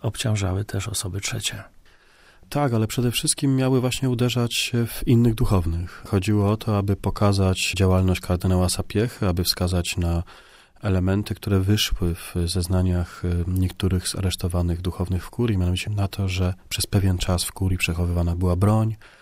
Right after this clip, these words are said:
Speaker 2: Chodziło o to, aby pokazać, że w kurii przechowywano dewizy, kosztowne przedmioty, a więc wykorzystać rzeczywiście propagandowo to, że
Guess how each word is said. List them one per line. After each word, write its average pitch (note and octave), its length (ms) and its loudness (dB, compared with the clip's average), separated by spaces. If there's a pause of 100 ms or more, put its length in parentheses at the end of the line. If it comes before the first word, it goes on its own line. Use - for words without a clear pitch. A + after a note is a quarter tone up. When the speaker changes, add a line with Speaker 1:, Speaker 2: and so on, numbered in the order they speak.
(460)
Speaker 2:
Chodziło F#2 420 0
o F#2 60 2
to, F#2 100 -2
aby F2+ 120 2
pokazać, E2+ 580 2
że E2+ 100 0
w - 80 -6
kurii F2+ 260 2
przechowywano E2 560 0
dewizy, E2 720 2
kosztowne F2+ 500 -2
przedmioty, F2+ 720 0 (580)
a F#2+ 100 0
więc F#2+ 300 0 (140)
wykorzystać G#2 1000 -2
rzeczywiście F#2 540 -2
propagandowo F#2+ 760 0
to, G2+ 260 -2
że F#2 300 0